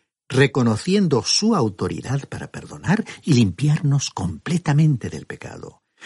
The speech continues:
Fue la conciencia la que ha sido despertada por la palabra de Dios, pero que también puede descansar en una salvación terminada.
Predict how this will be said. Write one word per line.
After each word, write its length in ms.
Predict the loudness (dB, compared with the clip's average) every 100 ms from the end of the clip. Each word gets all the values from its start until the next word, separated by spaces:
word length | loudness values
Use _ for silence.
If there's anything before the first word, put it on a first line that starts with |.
| -8
Fue 160 | 0 0
la 80 |
conciencia 840 | 2 0 0 -2 0 0 0 -4 -10
la 120 | -12
que 140 | -10 -8
ha 80 |
sido 300 | -6 -4 -4
despertada 880 | -6 -8 -8 -12 -12 -8 -2 -2 -2
por 160 | -6 -10
la 100 | -10
palabra 380 | -8 -6 -4 -4
de 100 | -4
Dios, 300 | 0 0 -2 -12 0
pero 200 | 4 6
que 120 | 4
también 480 | 2 2 4 4 4
puede 260 | 4 2 4
descansar 1080 | 2 -2 -4 -6 -4 -4 -4 0 0 0 -4
en 160 | -2
una 140 | -2 -2
salvación 640 | -6 -10 -16 -14 -4 -2
terminada. 800 | -2 -4 -8 -8 -8 -10 -12 -20